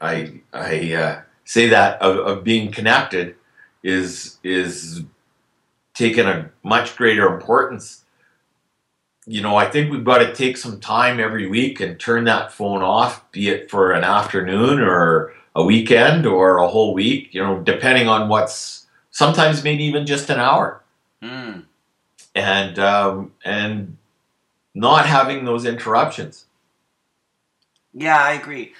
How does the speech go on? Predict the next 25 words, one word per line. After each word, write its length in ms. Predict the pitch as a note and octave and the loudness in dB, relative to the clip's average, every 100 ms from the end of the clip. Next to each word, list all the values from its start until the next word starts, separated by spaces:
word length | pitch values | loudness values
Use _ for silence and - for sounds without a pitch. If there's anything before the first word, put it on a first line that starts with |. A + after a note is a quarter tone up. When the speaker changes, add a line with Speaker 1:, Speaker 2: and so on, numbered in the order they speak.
| - | -6
Speaker 2:
I 120 | D3+ F3 | -4 -2
mean, 340 | F3 D#3 - | -2 -4 -10
i-, 60 | - | -10
and 300 | D#3+ D3 D3+ | -6 -4 -4
it 80 | D#3 | -4
has 280 | E3+ F3+ - | -6 -8 -12
to 100 | C#3+ | -12
be, 480 | C#3 C3 B2 G#2+ _ G#2+ | -10 -10 -12 -16 _ -6
um, 480 | G#2 G2 F#2+ F#2 - | -4 -4 -6 -12 -10
self-imposed 680 | - C#3+ C3+ A2+ C#3 C4+ G#2 | -6 -6 -6 -10 -10 -10 -8
a 40 | |
lot 200 | F#2+ E2+ | -8 -8
of 60 | E2+ | -8
times 320 | F#2 F2 E2+ | -10 -12 -12
because 320 | F#2+ F2+ A2 | -18 -12 -12
it's 120 | G2+ | -12
very 300 | A2 C3+ A#2 | -6 -6 -6
easy 180 | B2+ A#2+ | -12 -14
to 60 | F#2+ | -14
get 200 | G2 - | -14 -8
sidetracked. 640 | G#2 A2+ - D#2+ D2 - | -6 -6 -8 -10 -10 -8
I, 220 | G2+ F#2+ | -6 -4
I 20 | A2+ | -4
notice 400 | A#2 A2+ A2 - | -6 -8 -10 -6
that, 320 | G2 - | -6 -6